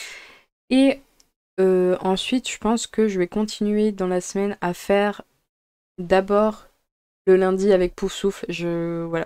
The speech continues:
pour l'instant, je, je l'aime, alors je la garde. Ensuite, je vais prendre une des deux petites, donc les deux de semaine, en gros, pour les... Oh, je vais y arriver. Pour les deux semaines de mai qui restent, je pense que je vais prendre les deux petites, donc celle-ci et le monogramme.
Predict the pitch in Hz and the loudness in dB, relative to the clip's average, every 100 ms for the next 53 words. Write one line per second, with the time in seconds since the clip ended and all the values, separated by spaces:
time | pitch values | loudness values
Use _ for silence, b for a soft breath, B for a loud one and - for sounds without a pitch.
0 | - 185 180 208 196 180 175 180 185 180 | -2 -2 0 2 4 2 4 4 6 6
1 | 208 175 175 185 185 180 208 180 _ b | 4 0 0 0 2 2 2 -2 _ b
2 | b _ _ _ _ - 220 220 269 269 | b _ _ _ _ -4 -2 -2 -2 -4
3 | _ _ _ _ - 180 190 - 196 - | _ _ _ _ -10 -2 -2 -2 -4 0
4 | 240 247 220 226 208 208 226 - - 175 | 2 2 2 0 -2 -4 -8 -8 -8 -6
5 | - 180 196 196 180 180 - _ _ _ | -2 0 0 0 -2 -4 -8 _ _ _
6 | 175 196 202 160 - - 220 214 175 170 | 0 2 2 -2 -8 -2 0 2 0 -2
7 | 170 - - 175 190 202 202 202 185 175 | -4 -6 -2 0 0 0 0 0 0 0
8 | 170 180 202 - 175 175 214 - _ _ | 0 0 -2 -2 -2 -2 -4 -12 _ _
9 | _ _ _ _ 240 - 202 180 202 196 | _ _ _ _ -4 -2 0 0 0 0
10 | 180 175 214 196 - 226 233 - 170 175 | 2 0 0 0 -2 -6 -10 -10 -10 -6
11 | 196 185 - 214 208 175 170 170 170 170 | -4 -4 -6 -8 -6 -4 -2 -2 -2 0
12 | 185 226 180 | 0 0 -4